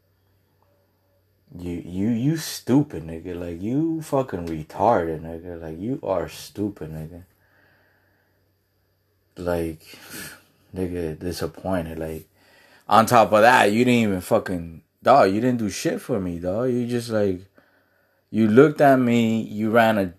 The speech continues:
you, you fucking, <clears throat> you based your, everything o-, off of your, your biases.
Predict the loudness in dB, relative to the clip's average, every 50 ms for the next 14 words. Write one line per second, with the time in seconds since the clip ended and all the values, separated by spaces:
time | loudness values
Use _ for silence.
0 | _ _ -12 -10 -8 -8 -6 -4 -4 -4 -2 2 2 2 2 0 -4 -6 -6 -6
1 | -8 -10 -12 -14 -16 -18 _ _ _ _ _ _ _ _ -20 _ _ _ _ _
2 | -8 -4 -4 -2 0 0 0 -2 -4 -8 -12 -14 -18 -20 -20 -20 _ _ _ _
3 | _ _ _ _ _ _ -8 -8 -8 -8 -18 _ _ _ _ _ _ _ _ _
4 | _ _ _ _ _ _ _ _ _ _ _ _ _ _ _ -2 4 6 6 6
5 | 6 8 8 8 8 8 4 2 0 -2 -4 -6 -12 -20 -20 _ _ _ _ _
6 | _ _ -16 -6 2 4 6 6 6 6 6 4 4 2 2 0 -2 -6 -12 -14
7 | -16 -18 -20 -10 -8 -8 -8 -4 2 4 4 6 6 4 2 4 4 4 4 4
8 | 2 0 -2 -6 -10 _ -2 4 6 6 6 6 6 4 4 4 2 0 -2 0
9 | 0 0 0 -2 -6 -14 -20 _ _ _ _ _ _ _ _ _ _ _ _ _
10 | _ _ _ _ _ _ _ _ _ _ _ _ _ _ _ _ 0 2 6 6
11 | 6 6 4 2 0 -2 -4 -4 -2 0 0 0 -2 -4 -6 -8 0 4 6 6
12 | 6 4 2 -2 -2 -4 -10 -12 -12 -12 -12